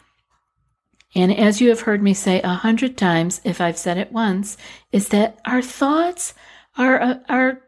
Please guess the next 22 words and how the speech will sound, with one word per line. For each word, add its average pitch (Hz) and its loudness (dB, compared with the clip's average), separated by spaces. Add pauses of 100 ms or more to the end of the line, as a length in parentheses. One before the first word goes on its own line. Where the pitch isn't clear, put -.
really 311 0 (400)
not 247 0
always 240 0
helpful. 262 0 (460)
They 202 2
are 208 0
not 214 -2
always 202 0
relevant, 196 0 (340)
and 226 0
often 311 -2
they 320 4
are 320 2
not 320 0
even 302 -2
true. 294 -2
They 311 2
are 311 0
just 302 -2
thoughts. - -2 (320)
And 233 4
so 226 2